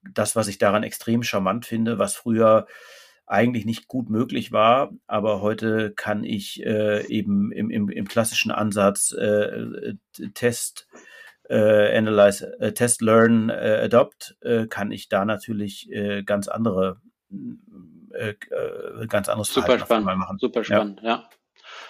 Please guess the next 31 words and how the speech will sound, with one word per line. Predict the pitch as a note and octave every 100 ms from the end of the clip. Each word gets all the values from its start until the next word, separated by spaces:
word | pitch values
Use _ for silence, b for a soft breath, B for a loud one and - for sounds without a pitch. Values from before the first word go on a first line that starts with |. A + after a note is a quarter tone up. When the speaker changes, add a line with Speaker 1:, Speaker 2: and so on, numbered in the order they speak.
| B
Speaker 2:
Für | - - C3+ C3
euch | B2+ C3+
noch | D3 B2+
mal, | B2 A#2+ B2 B2+ C3+ A#2 A2 A2 -
äh, |
Apinio | A2 - A#2 A2+ A2+ A2 -
hat | A2 A2+
uns | G2+
nicht | A2 G#2+ -
gesponsert, | A#2 - G#2+ A2 A2+ G#2+
es | G2+
ist | -
kein | - G2+ G#2 G2
Werbepartner, | G2 A2 - G2 - G#2+ A#2 _ _
könnte | A2 G#2
ja | G2 F#2+
auch, | G#2 - G#2
äh, | G2+
der | F#2+
Eindruck | G2 G#2+ A2
entstehen | G#2 - G#2 A2+ B2+ B B B B B _
bei | G#2+ G#2
euch, | G#2 A2 G2+
Speaker 1:
Ja. |
Speaker 2:
also, | A2+ G#2 G#2 G#2 - F3
äh, | B2+ A#2 A2
ist | - - - - _ _ _ -
Speaker 1:
<laughs> | - A#2+ A#2
Speaker 2:
keinerlei | G#2+ G#2 G#2+ G2+ G2+
Connex | - - G#2 G2 - -
da. | F#2+ F#2